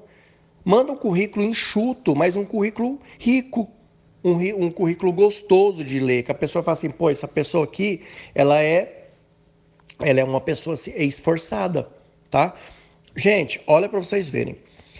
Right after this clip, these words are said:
Uma vez, eu mandei meu currículo pra participar de um processo seletivo super, super, super, super, é, concorrido.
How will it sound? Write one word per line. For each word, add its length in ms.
Uma 160
vez, 520
eu 100
mandei 280
meu 160
currículo 400
pra 100
participar 360
de 40
um 60
processo 400
seletivo 340
super, 580
super, 440
super, 360
super, 460
é, 180
concorrido. 720